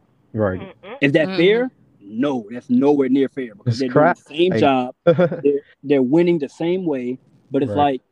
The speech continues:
Speaker 4: Mm.
Speaker 3: in reality, you can look at the crowds. Men, you, you know,
Speaker 4: Definitely.
Speaker 3: men think they're, men think
Speaker 4: I've
Speaker 3: they're
Speaker 4: seen
Speaker 3: just
Speaker 4: that.
Speaker 3: so much superior than women, and I feel like that shit should change. Just because, like, women are really, like, it takes a lot. I didn't see a girl play basketball when she was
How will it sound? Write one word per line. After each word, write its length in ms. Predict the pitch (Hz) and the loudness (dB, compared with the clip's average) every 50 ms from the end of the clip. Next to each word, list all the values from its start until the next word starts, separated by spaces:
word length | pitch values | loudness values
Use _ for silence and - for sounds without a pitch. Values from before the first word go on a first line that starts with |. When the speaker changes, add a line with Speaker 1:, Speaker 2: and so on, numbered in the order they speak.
| _ _ _ _ _ _ _ - - | _ _ _ _ _ _ _ -12 -10
Speaker 4:
Mm. 360 | 175 175 175 175 180 180 185 _ _ _ - | -8 -8 -6 -8 -10 -12 -14 _ _ _ -4
Speaker 3:
in 100 | 143 143 | -2 0
reality, 560 | 147 160 175 185 180 170 156 147 147 135 - _ _ _ _ | 2 2 2 2 0 0 -2 -4 -6 -6 -8 _ _ _ _
you 120 | 165 175 175 | -10 -8 -6
can 100 | 196 180 | -4 -4
look 120 | 185 180 | -4 -4
at 80 | 175 151 | -6 -8
the 80 | 139 | -10
crowds. 500 | - - 170 185 185 156 131 120 113 - | -12 -8 -8 -6 -6 -6 -8 -10 -12 -10
Men, 460 | 117 117 135 180 208 208 190 165 156 - _ _ _ _ _ _ _ _ _ _ _ _ _ - | -6 -2 -2 -2 -2 -4 -6 -6 -8 -10 _ _ _ _ _ _ _ _ _ _ _ _ _ -12
you, 220 | 175 180 185 185 - _ _ - | -10 -10 -10 -10 -12 _ _ -8
you 100 | 208 226 | -4 -2
know, 140 | 240 226 208 | -2 0 2
Speaker 4:
Definitely. 460 | 190 190 220 240 214 180 175 175 175 | 4 2 2 2 0 0 2 2 2
Speaker 3:
men 40 | 175 | 2
think 200 | 214 214 202 - _ - | 2 0 0 -2 _ -2
they're, 60 | 170 | 0
men 180 | 202 240 240 214 | 2 2 2 2
think 120 | 247 233 | 2 2
Speaker 4:
I've 60 | - | 2
Speaker 3:
they're 100 | - 214 | 4 2
Speaker 4:
seen 200 | - 202 190 190 | 2 0 0 -2
Speaker 3:
just 20 | 185 | -2
Speaker 4:
that. 180 | 170 165 160 | -4 -4 -2
Speaker 3:
so 180 | - 202 202 196 | 0 2 2 2
much 180 | 190 190 180 - _ - | 2 0 -2 -4 _ -4
superior 540 | 190 165 - - 202 202 196 185 170 165 | -4 -4 -4 -2 -2 0 2 2 0 0
than 160 | 151 151 143 147 | -2 -4 -4 -4
women, 280 | 170 156 143 127 123 | -4 -4 -4 -4 -2
and 120 | 127 131 139 | -2 -2 -2
I 60 | 147 | -4
feel 160 | - - 147 | -6 -6 -6
like 140 | 139 135 127 | -6 -6 -4
that 140 | 143 143 - | -6 -6 -6
shit 200 | - 151 131 - | -6 -10 -10 -8
should 160 | 127 117 - | -10 -12 -10
change. 420 | - 135 127 120 110 113 113 _ _ _ _ _ _ _ - | -6 -6 -4 -4 -6 -8 -12 _ _ _ _ _ _ _ 0
Just 200 | 131 160 156 135 | 0 0 2 2
because, 500 | 156 135 - 151 147 135 123 117 _ _ - - _ _ _ _ _ _ - | -2 0 2 2 2 2 0 -2 _ _ -20 -20 _ _ _ _ _ _ -6
like, 180 | 139 131 123 113 | -2 -2 -2 0
women 320 | 113 127 170 180 175 156 143 | 2 2 2 4 4 2 2
are 160 | 127 123 117 | 0 -2 -2
really, 460 | 117 120 123 135 139 143 139 135 135 | 0 0 2 4 4 4 4 2 2
like, 260 | 131 123 123 127 - _ | 0 -4 -10 -10 -10 _
it 140 | - 143 135 | -6 -6 -4
takes 260 | - - 160 139 - | -2 -2 -2 -2 -2
a 40 | 135 131 | -4 -8
lot. 160 | 131 139 156 | -4 -2 0
I 40 | 185 | 0
didn't 160 | 175 156 - | 0 0 -2
see 120 | - 156 | -2 -4
a 140 | 143 135 123 | -2 -4 -4
girl 280 | 117 139 143 139 135 127 | -4 -2 -2 -2 -2 -4
play 220 | _ - 139 131 | _ -6 -4 -4
basketball 440 | 123 139 135 135 - - 139 131 131 | -4 -4 -6 -8 -10 -12 -14 -14 -14
when 80 | 123 | -14
she 120 | 113 - 156 | -10 -6 -6
was 80 | 127 | -6